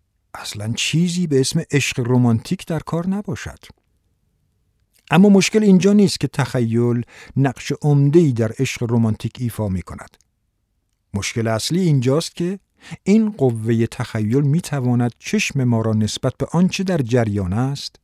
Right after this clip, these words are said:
ببندد. استاندال معتقد است حتی دنیا دیده ترین مردان هم از آن لحظه‌ای که به دام عشق می‌افتند، دیگر نمی‌توانند هیچ چیز را آنطور که واقعاً هست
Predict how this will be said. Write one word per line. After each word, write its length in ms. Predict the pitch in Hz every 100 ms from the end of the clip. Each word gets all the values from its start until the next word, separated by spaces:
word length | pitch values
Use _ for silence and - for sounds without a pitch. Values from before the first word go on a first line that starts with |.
| _ _ 85
ببندد. 460 | 85 - - - - - _ _ _ _ _ _ _ _ _ _ _ _ _ _ - - _ _ _ _ _ _ _ _ 202
استاندال 460 | 175 180 165 185
معتقد 460 | 160 131 139 135 127
است 340 | 110 - - _ _ _ _ _ _ _ _ _ _ _
حتی 320 | - - 175
دنیا 640 | 143 147 135 131 135 131
دیده 280 | 123 127 127
ترین 340 | - 123 123
مردان 400 | 120 117 113 175
هم 240 | 107 76 - _ _ _ _ _ -
از 160 | 120 139
آن 120 | 139
لحظه‌ای 400 | 139 107 151 156
که 180 | - 131
به 80 |
دام 280 | 113 123 127
عشق 300 | 117 127 -
می‌افتند، 640 | 104 82 - 107 110 127 - _
دیگر 260 | 120 135 185
نمی‌توانند 760 | 202 170 113 117 113 110 101 90 - -
هیچ 260 | - 208 190
چیز 340 | - - 113 98
را 140 | 107
آنطور 440 | 107 123 104 151 151
که 80 | 170
واقعاً 580 | 123 120 113 98 101 95 -
هست 380 | 147 117 -